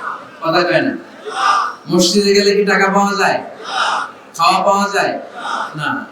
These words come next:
খাবার উৎপন্ন করতে হয় মসজিদের বাইরে, এ জমিনে। মসজিদে গেলে রহমত পাওয়া যায়। মসজিদে গেলে কি পাওয়া যায়?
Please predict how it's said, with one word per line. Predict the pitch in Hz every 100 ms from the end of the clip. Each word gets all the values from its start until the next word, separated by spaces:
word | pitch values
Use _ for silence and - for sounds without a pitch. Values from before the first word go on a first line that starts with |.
| - - - -
খাবার | 196 220
উৎপন্ন | 220 226 226 220 214
করতে | 214 208
হয় | 208
মসজিদের | 208 196 - 208 202
বাইরে, | 196 190 165 - - - - - -
এ | 175
জমিনে। | 170 185 208 214 156 - - - - - 170
মসজিদে | 233 - 262 247
গেলে | 240 240
রহমত | 226 208 269 - -
পাওয়া | - - -
যায়। | - - - - - - - 196
মসজিদে | 202 220 220
গেলে | 226
কি | 214 220
পাওয়া | 214 214
যায়? | 214 220